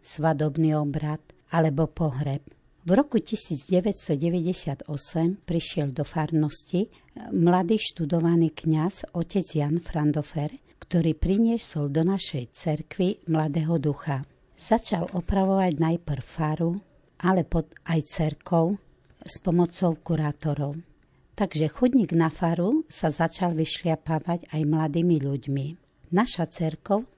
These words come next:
sa začala meniť. V roku dvetisícpäť prišiel do farnosti ďalší mladý študovaný kňaz, otec Jozef Harvilko, ktorý nás naučil,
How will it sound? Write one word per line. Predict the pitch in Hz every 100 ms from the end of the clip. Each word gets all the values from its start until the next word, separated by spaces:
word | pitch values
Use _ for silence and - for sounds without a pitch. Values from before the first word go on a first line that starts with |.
| _
sa | - - 151
začala | 165 165 - 180 185 180
meniť. | 165 151 147 151 - _ _ _
V | 185
roku | 254 - 180
dvetisícpäť | 165 185 - 247 - 170 - 170 165 170
prišiel | - 175 - - 180
do | 147 -
farnosti | 160 151 175 160 - - 185 220 _ _
ďalší | 151 175 220 - 160 151
mladý | 156 156 156 165 196 262
študovaný | - - 165 143 175 170 170 151
kňaz, | - 160 156 156 170 - -
otec | 180 175 165 151
Jozef | 156 147 196 -
Harvilko, | 165 156 147 151 - 160 156 - _ -
ktorý | - 190 254 247
nás | 208 160 - - _ _ _
naučil, | 170 170 175 160 - - 185 190